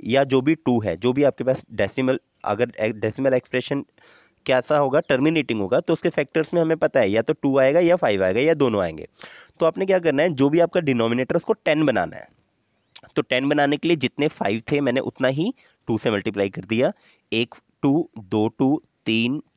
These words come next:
चार and पाँच। तो हमने पाँच बार दो से इसको गुना कर दिया। अब एक बात ध्यान रखना है कि जितनी बार हमने नीचे गुना किया है,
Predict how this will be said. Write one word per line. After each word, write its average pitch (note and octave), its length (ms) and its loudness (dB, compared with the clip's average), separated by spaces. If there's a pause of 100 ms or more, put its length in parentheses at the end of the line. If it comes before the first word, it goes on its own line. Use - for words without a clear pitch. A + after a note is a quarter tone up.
चार G2 340 -2
and G#2 140 -6
पाँच। E2 340 -10
तो A#2+ 60 -2
हमने A#2+ 220 -2
पाँच C3 340 -2
बार C3+ 160 2
दो A2 180 -4
से - 120 -6
इसको A#2+ 300 -6
गुना A2+ 240 -2
कर D#2 160 -12
दिया। - 200 -14 (480)
अब F3 120 2
एक G3 100 2
बात F#3+ 140 4
ध्यान D3 280 0
रखना G2+ 200 -2
है - 100 -6 (120)
कि D#3+ 120 -2
जितनी C#3+ 340 -4
बार F3+ 140 4
हमने F3+ 200 0
नीचे D3 280 0
गुना B2+ 240 0
किया A#2 220 -2
है, F2+ 60 -6